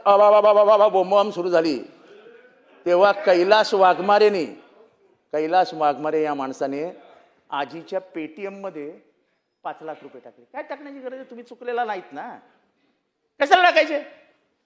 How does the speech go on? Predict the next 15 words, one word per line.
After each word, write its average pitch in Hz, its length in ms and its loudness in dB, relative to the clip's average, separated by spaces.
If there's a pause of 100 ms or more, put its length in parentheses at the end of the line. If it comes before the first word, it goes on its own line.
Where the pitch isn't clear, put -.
(1000)
असे 185 400 -4
चोरी 170 420 -8
करणारे 160 360 -4 (460)
पुरावे 147 340 -4
तयार 135 180 -4
करून 135 240 -10
ठेवून 135 220 -12
देतात. - 220 -20 (1040)
अध्यक्ष 196 380 -8
महोदय, 226 460 0 (920)
हा - 100 -12
कोण 277 500 -2
आहे 202 100 0
कैलास 127 420 -6
वाघमारे? 98 500 -14